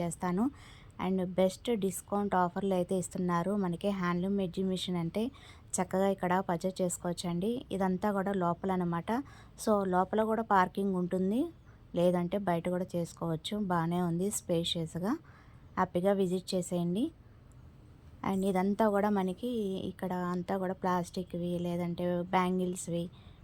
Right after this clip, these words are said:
అట్లా అన్నీ కూడా స్టీల్ ఐటమ్స్ అట్లాగా పెట్టారండి బయటైతే. And లోపలికి వచ్చి మనకి ఇట్లాగా బెడ్‌షీట్స్, దివాన్ సెట్స్‌కి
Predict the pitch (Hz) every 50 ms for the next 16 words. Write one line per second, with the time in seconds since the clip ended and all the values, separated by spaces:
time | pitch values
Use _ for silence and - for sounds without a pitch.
0 | - - - - 180 - 185 180 175 175 180 185 185 185 190 185 175 165 - -
1 | - - 208 196 185 180 180 180 175 180 175 170 170 - - 185 185 175 175 175
2 | 170 180 180 - 175 165 - - 180 175 170 165 160 165 190 202 196 175 170 160
3 | - 170 165 156 - 214 302 381 - - - - - - - - - - - -
4 | - - - - - - - - - - 254 - - 190 180 180 190 190 190 185
5 | 185 180 - 202 196 196 190 185 - - 220 214 190 180 180 175 - 202 202 180
6 | - 185 185 180 175 208 254 294 277 - - - 226 202 180 185 175 175 - -
7 | - 196 185 180 - - - 190 180 175 180 190 - - - - - - - -
8 | - - - - - - - - - - - 185 175 180 185 185 180 - 190 185
9 | 175 - - - - 180 180 180 175